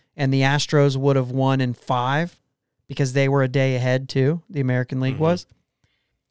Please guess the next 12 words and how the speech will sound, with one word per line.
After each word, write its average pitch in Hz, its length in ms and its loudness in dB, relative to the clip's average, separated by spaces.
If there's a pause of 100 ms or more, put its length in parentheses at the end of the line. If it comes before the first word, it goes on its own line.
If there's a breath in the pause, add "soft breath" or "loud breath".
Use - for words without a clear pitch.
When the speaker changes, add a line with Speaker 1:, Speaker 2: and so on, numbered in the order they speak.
Speaker 1:
I 156 160 2
think 156 300 -2
that 143 200 -2 (400)
that 143 340 2
break 147 380 2
would 147 180 2
have 135 120 0
hurt 165 360 -2
the 143 120 -2
American 135 420 -2
League 127 180 -4
team 160 320 -2